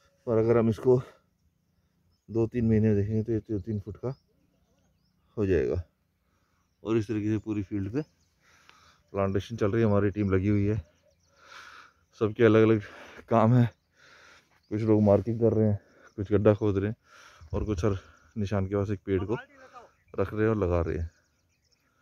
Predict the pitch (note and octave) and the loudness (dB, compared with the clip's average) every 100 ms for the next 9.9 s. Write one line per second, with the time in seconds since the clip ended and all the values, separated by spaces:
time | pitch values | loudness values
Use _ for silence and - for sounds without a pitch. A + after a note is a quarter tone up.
0 | _ _ _ _ _ _ _ _ _ _ | _ _ _ _ _ _ _ _ _ _
1 | _ _ _ _ _ A#2+ G2+ - G2+ G2+ | _ _ _ _ _ -10 -10 -4 -4 -2
2 | G#2+ F#2+ F#2 - G2+ G2 F#2 _ _ _ | -2 -4 -4 -6 -4 -4 -6 _ _ _
3 | _ _ - G#2 G2+ G#2+ A2+ G2 G#2+ G#2+ | _ _ 0 2 4 2 2 0 -2 -6
4 | A2 G2 F#2+ G#2 G2+ G2 G2+ G2+ _ _ | -2 0 0 0 0 0 0 -4 _ _
5 | G2 G2 F2+ F#2+ G#2+ - _ _ _ - | 0 0 2 -2 -2 -8 _ _ _ -20
6 | _ _ _ _ _ _ _ _ _ - | _ _ _ _ _ _ _ _ _ -10
7 | F2+ F#2 F2 - _ _ _ _ _ _ | -6 -6 -8 -20 _ _ _ _ _ _
8 | _ _ _ - _ - F#2+ F#2+ A2+ G#2 | _ _ _ -20 _ -10 -2 -2 0 0
9 | F#2+ G#2 G2+ G2+ F#2 G2 G2+ G#2 | -2 -4 -2 0 0 0 0 -2